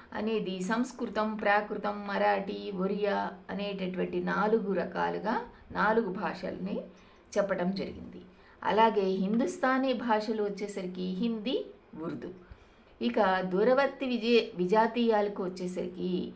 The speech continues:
పర్సో అరబిక్ భాషలు అని, ఇండో యూరోపియన్ భాషలు అని రెండు రకాలుగా విభజించటం జరిగింది. ఈ పర్సో అరబిక్ భాషలు అనేటటువంటిది అరబ్బీ,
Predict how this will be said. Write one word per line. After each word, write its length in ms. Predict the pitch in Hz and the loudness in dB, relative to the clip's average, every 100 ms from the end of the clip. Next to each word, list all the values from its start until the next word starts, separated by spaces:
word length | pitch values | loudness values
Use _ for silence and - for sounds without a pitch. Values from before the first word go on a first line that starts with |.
| - - - - | -16 -20 -20 -8
పర్సో 600 | 170 180 - 240 247 - - - - | -4 -4 4 6 6 2 -6 -10 -4
అరబిక్ 520 | 170 185 185 - - | 0 2 2 -2 -6
భాషలు 520 | - 170 - 175 170 | -6 -6 -4 -4 -2
అని, 400 | 175 170 202 427 - - - - | 0 0 -2 -4 -6 -18 -16 -2
ఇండో 420 | 226 240 254 254 | 4 10 12 12
యూరోపియన్ 840 | 240 208 220 247 240 240 226 214 | 10 6 8 8 8 6 4 2
భాషలు 540 | 180 185 185 185 180 180 | 0 2 2 2 2 2
అని 300 | 180 202 233 | 2 2 0
రెండు 260 | 180 196 | 2 2
రకాలుగా 540 | 208 196 175 170 175 220 | 2 2 0 -2 0 0
విభజించటం 800 | 202 175 185 160 - - 208 | 0 -2 -4 -8 -8 -8 -6
జరిగింది. 540 | 277 156 120 123 - - - - - - - - | -6 -8 -10 -14 -16 -18 -20 -20 -20 -20 -10 -4
ఈ 240 | 277 254 | -2 0
పర్సో 480 | 170 156 180 - 277 | 0 -2 -4 4 6
అరబిక్ 600 | 277 247 240 220 247 - | 6 6 4 2 -2 0
భాషలు 500 | 190 202 196 202 202 | 2 2 2 -2 0
అనేటటువంటిది 1160 | 214 190 196 208 190 185 175 156 147 170 170 180 - - - - | 0 0 -2 -4 -6 -6 -6 -8 -10 -10 -10 -12 -14 -20 -20 -8
అరబ్బీ, 680 | 202 240 247 247 220 220 214 | 0 2 2 0 -4 -4 -6